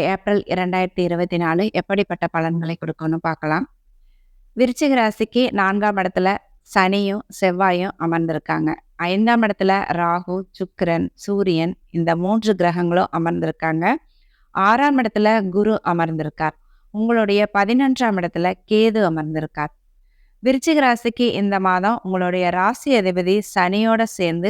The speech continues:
கொஞ்சம் வலிமை குறைஞ்சுதான் இருக்கார். அதனால ம-, உங்களுடைய மனசுல பல குழப்பங்கள் ஏற்படும். உங்களுடைய உடல் ஆரோக்கியத்திலையும் கொஞ்சம் பின்னடைவு ஏற்படும். உங்கள் உடல் ஆரோக்கியத்துல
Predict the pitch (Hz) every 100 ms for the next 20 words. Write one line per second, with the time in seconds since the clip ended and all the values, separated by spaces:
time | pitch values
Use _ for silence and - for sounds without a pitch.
0 | 220 185 165 160 226 - 170 175 208 208
1 | - 180 180 202 196 180 180 - 156 -
2 | 156 151 _ _ - - 185 190 180 175
3 | 208 175 180 185 208 240 214 190 170 170
4 | 185 180 175 - 190 196 240 - 190 185
5 | 196 185 170 160 156 156 165 208 _ _
6 | _ _ _ _ _ _ 233 254 247 226
7 | 220 196 123 208 269 277 - 196 214 262
8 | 269 208 202 180 180 214 220 190 180 254
9 | - _ _ _ _ 254 240 233 208 185
10 | 170 160 160 156 - _ _ - 196 156
11 | 165 160 180 214 - 180 185 214 226 196
12 | 185 175